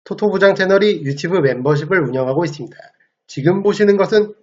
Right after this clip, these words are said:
유튜브 멤버십 분들께 공유드렸던 프로토와 농구 승호패 조합 픽 적중 내역입니다. 농구와 축구를 비롯해 배구 조합 픽도 꾸준하게 적중을 이어가고 있고, 한 달 뒤에 개막하는 야구 역시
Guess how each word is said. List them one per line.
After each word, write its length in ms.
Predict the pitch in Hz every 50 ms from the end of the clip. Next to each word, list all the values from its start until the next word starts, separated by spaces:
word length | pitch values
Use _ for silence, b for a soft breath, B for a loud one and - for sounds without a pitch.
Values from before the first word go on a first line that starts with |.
| _ -
유튜브 300 | 143 143 147 165 185 175
멤버십 460 | 147 131 120 127 139 160 156 151 -
분들께 300 | 156 147 143 139 147 143
공유드렸던 600 | 127 131 135 127 131 135 135 143 165 175 170 165 - _ _ _ _ _ _ -
프로토와 640 | - 196 220 226 226 - - 202 196 202 185 147 147
농구 320 | 123 127 135 143 147 175
승호패 460 | 170 147 180 160 156 156 151 165 165 147
조합 240 | 135 131 131 131
픽 260 | - - 185 - _ _ _ _ _ _
적중 380 | - 143 147 - - 165 160
내역입니다. 460 | 143 131 123 113 107 - _ _ - - - _ _ _ _ _ _ _ _ _ _ _ _ _ _
농구와 500 | 135 123 131 147 151 151 170 175 170 170
축구를 380 | - - - - 190 170 165 156
비롯해 440 | 165 160 156 151 180 180 175 170 - _ _ _ _ _ _ -
배구 320 | 127 127 131 135 180 185
조합 240 | 165 170 165 160 147
픽도 440 | 147 156 - - 190 185 185 - - _ _ _ _
꾸준하게 540 | _ - 175 175 175 175 175 160 147 156 143
적중을 420 | 147 143 - - 165 170 175 156
이어가고 400 | 131 127 131 131 135 139 151 156
있고, 400 | 135 - - - _ - - _ _ _ _ _ _ _ _ _ _ _ _ _ _
한 280 | - - 190 196 208 208
달 240 | 226 220 226 220 -
뒤에 260 | 190 190 185 180 170
개막하는 600 | 147 151 156 160 156 151 165 165 190 180 170 170 - 139
야구 320 | 123 127 135 135 143 151
역시 480 | 151 147 147 - - 185 185 151 -